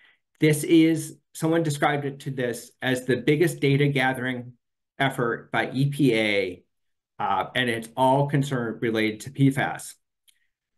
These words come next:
It is a one-time report, a reporting rule that is gonna be applicable to all manufacturing, including the import of all P fas chemicals. Um,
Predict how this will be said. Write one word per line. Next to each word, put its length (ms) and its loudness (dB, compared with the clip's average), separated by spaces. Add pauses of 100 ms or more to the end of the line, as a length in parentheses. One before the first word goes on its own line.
It 240 2
is 260 4
a 80 -4
one-time 600 -2
report, 500 -2 (560)
a 220 -2 (260)
reporting 480 2
rule 460 0 (540)
that 480 -2
is 180 0
gonna 200 -4
be 180 2
applicable 640 0
to 160 -4
all 260 2
manufacturing, 1160 -2 (520)
including 580 4
the 180 -2
import 680 -2
of 100 -10
all 280 0
P 220 -16
fas 340 -4
chemicals. 720 -4 (920)
Um, 520 -2